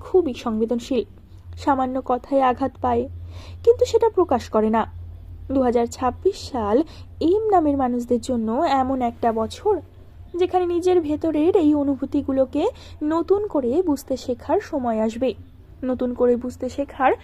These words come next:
সুযোগও আসবে। জানুয়ারি মাসের এক তারিখ, এম নামের মানুষদের অনেক মানুষের মন একটু ভারী থাকতে পারে। নতুন বছর শুরু হলেও মনে হতে পারে, গত বছরে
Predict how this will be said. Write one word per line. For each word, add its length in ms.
সুযোগও 520
আসবে। 320
জানুয়ারি 440
মাসের 480
এক 160
তারিখ, 300
এম 240
নামের 280
মানুষদের 560
অনেক 400
মানুষের 440
মন 280
একটু 220
ভারী 360
থাকতে 300
পারে। 220
নতুন 340
বছর 340
শুরু 300
হলেও 360
মনে 240
হতে 200
পারে, 260
গত 240
বছরে 400